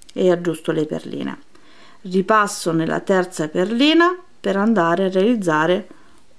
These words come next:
un altro step in herringbone, quindi altre due rocaille undici zero e rivado nella quarta perlina andando verso il basso. Adesso ripasso nella terza perlina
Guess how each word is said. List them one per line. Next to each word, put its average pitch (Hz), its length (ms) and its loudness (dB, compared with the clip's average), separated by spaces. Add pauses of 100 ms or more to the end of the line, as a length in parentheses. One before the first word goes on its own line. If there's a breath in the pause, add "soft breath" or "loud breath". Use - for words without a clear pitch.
un 202 140 0
altro 151 340 0
step - 640 -6 (240)
in 175 160 0
herringbone, 156 680 -6
quindi 175 540 0 (340)
altre 180 520 0
due 185 340 2
rocaille 160 760 -2
undici 170 500 -2
zero 339 340 4
e 311 60 0
rivado 175 480 0
nella 220 260 0
quarta 170 420 -6
perlina 160 580 -4
andando 156 480 0
verso - 300 -8
il 64 60 -6
basso. - 500 -12 (1200 loud breath)
Adesso 220 540 2
ripasso 185 760 0
nella 175 600 2 (240)
terza 185 720 0 (240)
perlina 175 800 0